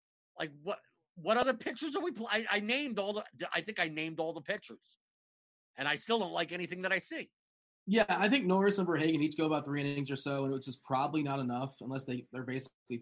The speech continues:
Speaker 2: perfect, which is probably not gonna happen. Uh, I, you mentioned Tanaka, and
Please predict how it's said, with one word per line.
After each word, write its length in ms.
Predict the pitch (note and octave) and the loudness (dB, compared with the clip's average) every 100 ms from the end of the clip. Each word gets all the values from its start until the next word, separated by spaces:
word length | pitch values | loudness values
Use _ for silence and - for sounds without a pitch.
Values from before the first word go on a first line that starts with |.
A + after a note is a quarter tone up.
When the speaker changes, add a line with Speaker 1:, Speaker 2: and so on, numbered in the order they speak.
| - | -2
Speaker 2:
perfect, 360 | C3+ C3+ C3+ | -2 -2 -6
which 140 | B2 A#2+ | -8 -12
is 80 | - | -14
probably 320 | - B2+ D3 C#3 | -2 0 0 0
not 200 | C3+ C#3 | -4 -4
gonna 160 | C3+ | -4
happen. 420 | B2 B2+ C3 C3 B2 _ _ _ | -2 -4 -4 -8 -10 _ _ _
Uh, 320 | C3+ C3 B2+ A#2+ - | -2 0 0 -4 -2
I, 100 | C3+ | -4
you 200 | C#3 D#3+ | 2 6
mentioned 300 | E3+ A#3 G#3+ - - - | 6 6 2 0 -4 -4
Tanaka, 400 | C3 D3 E3 B2+ | 2 4 2 0
and 160 | B2 | -4